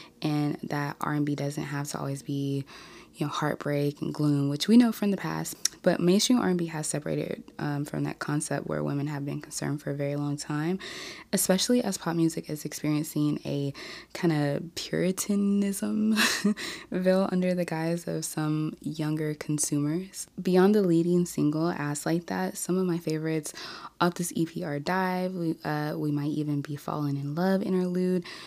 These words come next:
which is entirely too short, as most interludes are, and of course the actual title track, Jaguar, where she harmonizes with herself on a very catchy hook.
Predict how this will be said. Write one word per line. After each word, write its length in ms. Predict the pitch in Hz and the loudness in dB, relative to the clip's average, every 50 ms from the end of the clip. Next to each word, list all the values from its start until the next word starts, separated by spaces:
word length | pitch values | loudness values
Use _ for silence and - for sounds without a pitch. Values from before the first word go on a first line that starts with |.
| - - | -6 0
which 140 | - 202 202 | 2 4 4
is 100 | 202 190 | 6 4
entirely 400 | 185 175 - 156 151 160 175 185 | 4 2 2 0 0 0 0 0
too 160 | - - 180 | 0 -2 -4
short, 340 | 180 - 151 151 151 160 - | -4 -2 -2 -2 -2 -2 -2
as 240 | 151 151 156 - - | -4 -4 -4 -4 -4
most 180 | 147 151 - | -4 -4 -2
interludes 480 | - 143 147 147 151 147 143 147 147 - - | -2 0 0 0 0 0 -2 -4 -4 -6 -6
are, 320 | 147 143 143 147 147 147 - - - - - - - - - | -6 -4 -4 -4 -6 -6 -8 -12 -14 -14 -14 -16 -14 -2 4
and 120 | 170 175 | 4 4
of 60 | 170 | 6
course 240 | 170 - 165 170 - | 4 2 0 0 0
the 120 | - - - - | -4 -6 -4 -4
actual 320 | 151 160 - - 156 151 | -2 -2 -2 -2 -2 -2
title 340 | 151 - - 147 151 151 147 | -4 -4 -4 -2 -2 -2 -2
track, 320 | - - 143 143 147 - 156 | -2 -4 -4 -4 -4 -6 -6
Jaguar, 600 | 156 160 147 147 147 147 147 147 147 143 147 151 | -6 -4 -4 -4 -4 -2 -2 -2 -2 -2 -2 -2
where 120 | 151 147 | -2 -2
she 140 | 147 - 156 | -2 -2 -4
harmonizes 640 | 156 151 147 147 147 147 151 147 147 151 147 143 143 | -2 0 0 2 2 2 2 0 0 0 -2 -2 0
with 240 | 139 143 160 170 | 0 2 2 2
herself 460 | 190 180 175 175 - 156 156 156 - - | 2 0 0 0 0 -2 -2 -2 -2 -2
on 80 | 151 | -2
a 40 | 147 | 0
very 220 | 147 147 147 143 | 0 -2 -4 -4
catchy 300 | 147 - - 147 - - | -4 -6 -6 -6 -4 -4
hook. 380 | 151 156 151 147 151 151 147 - | -2 -2 0 0 0 -2 -4 -8